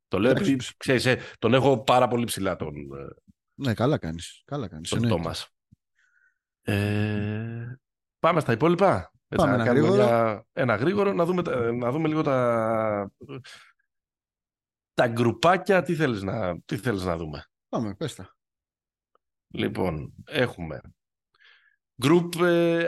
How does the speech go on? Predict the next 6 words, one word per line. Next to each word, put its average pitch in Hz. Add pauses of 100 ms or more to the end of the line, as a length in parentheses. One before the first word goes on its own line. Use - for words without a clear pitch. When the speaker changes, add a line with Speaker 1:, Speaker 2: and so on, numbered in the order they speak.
Speaker 1:
I. 117 (1500)
Πάμε 113
Speaker 2:
Ιώτα. 120
Speaker 1:
δεύτερη 87
φάση -
τώρα. 78